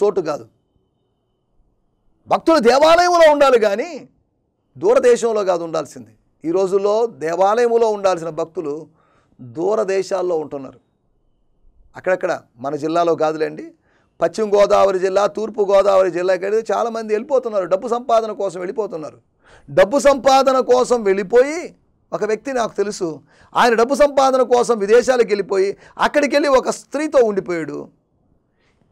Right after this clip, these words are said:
ఇక్కడికి వచ్చేసరికి, ఒక రెండు సంవత్సరాల తర్వాత వచ్చేసరికి, ఈ సహోదరి వేరొక వ్యక్తితో వెళ్ళిపోయింది. కుటుంబం ముక్కలైపోయింది, చిన్నాభిన్నమైపోయింది, కుక్కలు చింపిన విస్తరలాగైంది.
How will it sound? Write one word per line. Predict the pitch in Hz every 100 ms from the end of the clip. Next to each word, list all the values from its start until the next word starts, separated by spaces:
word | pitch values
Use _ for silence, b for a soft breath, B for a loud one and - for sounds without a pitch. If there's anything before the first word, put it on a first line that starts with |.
| 202
ఇక్కడికి | 247 330 330 320
వచ్చేసరికి, | - 330 277 269 233 208 190 208 - _ _ _ _ _
ఒక | 214 220
రెండు | 247 285
సంవత్సరాల | 277 285 277 254
తర్వాత | 254 226 202
వచ్చేసరికి, | 180 190 180 170 165 160 - b b
ఈ | 254 320
సహోదరి | 254 240 233 220 196 185 170 b _
వేరొక | 151 220 240 202
వ్యక్తితో | 202 180 190 202
వెళ్ళిపోయింది. | 175 143 - 87 78 _ _ _ _ _ _
కుటుంబం | 185 180 226 175 156 143 127 _ _ _ _ _ _ _
ముక్కలైపోయింది, | 110 143 160 226 202 160 147 127
చిన్నాభిన్నమైపోయింది, | 123 - 214 220 185 151 143 131 127 117 107
కుక్కలు | - 190 220 185
చింపిన | 151 160 147
విస్తరలాగైంది. | 131 - - 165 131 107 90 78